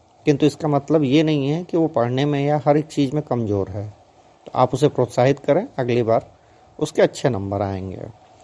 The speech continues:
पारिवारिक कलह में होता क्या है, पति पत्नी के बीच में आपसी झगड़ा, मनमुटाव,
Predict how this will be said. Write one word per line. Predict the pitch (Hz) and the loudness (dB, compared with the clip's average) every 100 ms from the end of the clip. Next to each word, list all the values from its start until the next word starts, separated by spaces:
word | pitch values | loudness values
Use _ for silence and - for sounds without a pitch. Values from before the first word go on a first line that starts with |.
| - - _ - | -20 -20 _ 2
पारिवारिक | 139 139 147 165 95 | 4 6 6 4 0
कलह | 165 170 175 | 0 2 2
में | 175 | -2
होता | 156 135 156 | -4 -4 -2
क्या | 156 147 | -2 -2
है, | 139 156 | -2 -4
पति | 151 135 135 | -4 -4 -4
पत्नी | 120 110 127 | -6 -4 -6
के | - 117 | -4 -4
बीच | 117 110 | -4 -4
में | 123 | -4
आपसी | 110 113 - 110 | -4 -4 -2 0
झगड़ा, | 107 110 107 | 2 2 0
मनमुटाव, | 117 113 113 104 107 104 | -2 -4 -4 -2 -2 -2